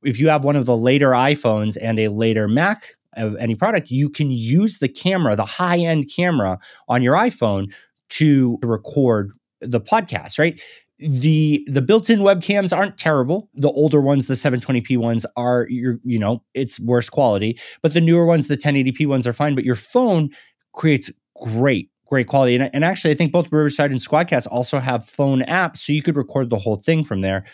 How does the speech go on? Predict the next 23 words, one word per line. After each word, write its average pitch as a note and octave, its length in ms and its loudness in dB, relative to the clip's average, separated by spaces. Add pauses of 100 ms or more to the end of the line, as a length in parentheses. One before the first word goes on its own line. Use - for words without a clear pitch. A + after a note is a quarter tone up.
(240)
You A#2+ 100 2
also A#2 200 0
can A2 180 -6
plug C3 300 0
in A#2 100 0
a A2 60 0
microphone. B2+ 720 0 (320)
Mi-, C3+ 260 0
U D3+ 220 2
S D#3 120 0
B D3 120 0
microphones A#2+ 640 0
are A2+ 60 -2
getting G#2 280 -2
better G#2+ 320 0
and G2 120 -2
better. G#2+ 420 0
I, A2+ 240 -4
I, G#2 140 -10
you A2+ 160 -4
know, G2 140 -4
U A#2+ 240 0
S A#2+ 260 -4